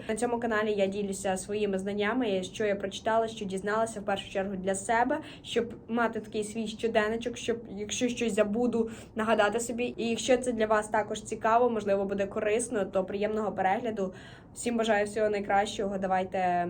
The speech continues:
розпочинати дане відео. На початку я перезвала такі загальні мрії, які мають багато з нас. Мати гарний дім, гарну машину, знайти собі гарного партнера, не знаю, мати гарну фігуру. Це все такі точки Б,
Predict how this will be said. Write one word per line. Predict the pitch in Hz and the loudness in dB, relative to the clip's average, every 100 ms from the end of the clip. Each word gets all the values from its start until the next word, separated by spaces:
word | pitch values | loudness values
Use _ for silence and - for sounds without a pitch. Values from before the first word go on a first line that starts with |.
| 175 - | -4 -6
розпочинати | 202 - 208 208 202 196 202 | -8 -6 -8 -2 0 0 -2
дане | 190 180 185 | -2 -2 -2
відео. | 180 180 190 170 151 | -4 -4 -2 -2 0
На | 240 | 2
початку | 269 330 349 339 | 6 6 6 4
я | 262 | 6
перезвала | 254 254 226 247 277 254 226 208 | 4 2 6 6 8 6 6 2
такі | 208 - 226 233 226 208 190 | -2 -8 -4 0 2 2 2
загальні | 196 220 208 202 220 240 233 208 | 2 2 2 2 4 6 4 0
мрії, | 202 202 285 370 285 226 | -2 0 2 2 2 0
які | 214 - 226 226 220 214 | -2 -4 -4 0 -2 -2
мають | 202 202 214 208 196 | -2 0 0 0 -2
багато | 196 202 202 202 | -2 0 -2 -4
з | 196 | -6
нас. | 202 160 - - - | -4 -6 -8 -14 -4
Мати | 247 277 294 | 0 2 2
гарний | 277 269 233 | 2 2 0
дім, | 196 202 202 | -2 -2 0
гарну | 233 285 277 | 0 0 0
машину, | 220 - 226 220 | -2 -2 -2 0
знайти | 214 214 302 | -2 -2 -2
собі | 294 254 | 0 0
гарного | 240 247 254 226 | 2 0 0 0
партнера, | 262 262 - 196 202 190 180 - - - - | 0 -2 -4 -4 0 0 -2 -6 -14 -12 -10
не | |
знаю, | 208 214 196 | -2 0 0
мати | 214 285 | 0 0
гарну | 254 269 277 | 2 2 2
фігуру. | 254 233 196 196 226 214 190 - - - - - - | -2 -4 -4 0 0 2 0 -2 -14 -20 -20 -18 0
Це | 311 | 2
все | 262 - 254 | 4 4 2
такі | 233 254 | 2 -4
точки | 247 247 240 - 226 | 2 4 4 2 2
Б, | 202 | 6